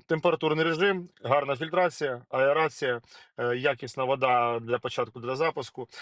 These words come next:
Не забуваємо, що ми не перекормлюємо, е, в басейні цього рака, тому що корм гниє, псує воду, і рак теж подихає або не ліняє. Тому коротенько, якось так, більш детально при індивідуальному,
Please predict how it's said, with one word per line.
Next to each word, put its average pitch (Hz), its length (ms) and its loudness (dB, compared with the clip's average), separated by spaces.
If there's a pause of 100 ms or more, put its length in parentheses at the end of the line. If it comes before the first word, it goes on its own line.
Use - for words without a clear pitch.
(120)
Не 131 100 -6
забуваємо, 135 580 0
що 120 220 -2
ми 117 140 -6
не 127 80 -6
перекормлюємо, 117 1300 -4
е, 113 400 -4
в 107 60 -8
басейні 117 480 -2
цього 127 340 0
рака, 147 340 0 (240)
тому 120 220 -6
що 117 320 0 (100)
корм 131 300 0
гниє, 147 300 -2
псує 127 320 -6
воду, 139 320 -2
і 113 80 0
рак 123 160 -2
теж 117 220 -2
подихає 120 480 0
або 113 180 -2
не 113 240 -8
ліняє. 113 400 -6 (400)
Тому 143 260 0 (520)
коротенько, 151 520 2
якось 139 320 2
так, 170 240 0
більш 127 200 -4
детально 123 720 0
при 117 280 0 (600)
індивідуальному, 117 920 -2